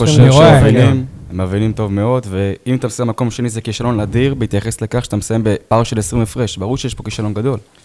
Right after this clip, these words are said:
Speaker 3: אם
Speaker 1: לא צריך פלייאוף תחתון
Speaker 3: אם
Speaker 1: בשביל
Speaker 3: אתם
Speaker 1: להבין את
Speaker 3: טוענים
Speaker 1: זה.
Speaker 3: שהם, אה, הם, אה, מבינים, למה הם מביאים שחקנים כמו בן תורג'מן?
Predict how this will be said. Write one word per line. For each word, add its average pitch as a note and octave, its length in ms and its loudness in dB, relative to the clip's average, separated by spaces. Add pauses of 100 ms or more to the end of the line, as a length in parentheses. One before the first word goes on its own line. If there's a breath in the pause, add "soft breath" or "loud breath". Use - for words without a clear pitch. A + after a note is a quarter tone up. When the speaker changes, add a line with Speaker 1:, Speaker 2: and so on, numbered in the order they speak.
(640 soft breath)
Speaker 3:
אם E3+ 680 6
Speaker 1:
לא A2 100 -2
צריך C3 180 -2
פלייאוף C3+ 220 0
תחתון B2 140 0
Speaker 3:
אם F3+ 80 6
Speaker 1:
בשביל F#3+ 120 6
Speaker 3:
אתם A#2+ 80 6
Speaker 1:
להבין F#3 160 4
את F3+ 40 8
Speaker 3:
טוענים F#3+ 180 4
Speaker 1:
זה. - 60 0
Speaker 3:
שהם, F3 260 4
אה, D#3+ 240 2
הם, D3 200 4
אה, C#3 200 4
מבינים, D3 520 4
למה D3+ 200 4
הם D3 60 4
מביאים C3+ 240 4
שחקנים C3 380 0
כמו B2 500 2
בן A#2+ 300 4
תורג'מן? A#2 600 2